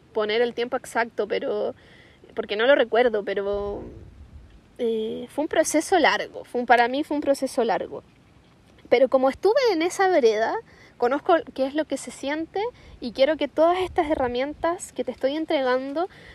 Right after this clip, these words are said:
te puedan servir para a-, atravesar ese miedo, vencerlo y manejar,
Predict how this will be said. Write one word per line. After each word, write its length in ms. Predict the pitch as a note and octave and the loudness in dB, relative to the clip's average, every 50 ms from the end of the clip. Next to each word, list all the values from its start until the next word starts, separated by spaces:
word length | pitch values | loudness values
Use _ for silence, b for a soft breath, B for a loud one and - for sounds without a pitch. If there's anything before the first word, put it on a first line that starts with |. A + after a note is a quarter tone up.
| B - | B 0
te 100 | B3 A#3 | 0 2
puedan 300 | - C#4 D4 D#4+ F4 E4+ | 2 2 0 0 -2 -2
servir 480 | - - D4 B3+ A3+ A#3 C4 D#4 F4+ b b b b b b _ _ | -2 0 0 0 0 -2 -4 -4 -6 b b b b b b _ _
para 540 | - A#3+ A3+ A3+ A3 A3 A3 G#3+ G#3 G#3+ - - | 2 4 6 6 6 6 4 4 2 0 -2 -4
a-, 240 | - - A#3+ A3 - | -6 -4 -4 -4 -2
atravesar 600 | - A#3 G#3+ A#3 A3 G#3 G#3 A3+ - - C#4 D4 | -2 0 2 2 2 2 2 -2 0 0 0 0
ese 200 | E4 D#4+ - F4 | 0 -2 -6 -6
miedo, 360 | D4 C4+ C4+ C#4 D#4 E4 D#4+ | -6 -4 -2 -2 0 0 0
vencerlo 800 | D4+ B3+ A#3 A#3 - - - C4+ C#4 D4+ D#4+ D#4+ F4 F#4 G4+ A4 B B B B - | 0 0 -2 -2 -4 -2 0 0 0 2 0 0 0 0 0 0 B B B B -8
y 100 | B3 A#3+ | -6 -4
manejar, 720 | A#3+ A3+ A3+ A3+ A#3 A#3 - - C#4+ D4 D4+ E4 F4+ G4 | -2 -2 -2 -2 -2 -4 0 2 4 6 6 6 4 4